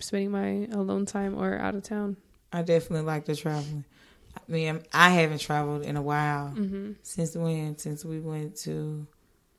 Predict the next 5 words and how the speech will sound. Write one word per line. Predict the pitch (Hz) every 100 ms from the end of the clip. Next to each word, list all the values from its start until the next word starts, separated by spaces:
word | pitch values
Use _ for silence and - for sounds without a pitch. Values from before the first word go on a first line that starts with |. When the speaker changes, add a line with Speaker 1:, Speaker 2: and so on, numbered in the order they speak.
| _ _ _ _ _ - 160
Speaker 2:
our | 156
girls' | 165 156 160 165
trip | - 180 175
last | 185 175 175 175 175 - - -
year? | 165 165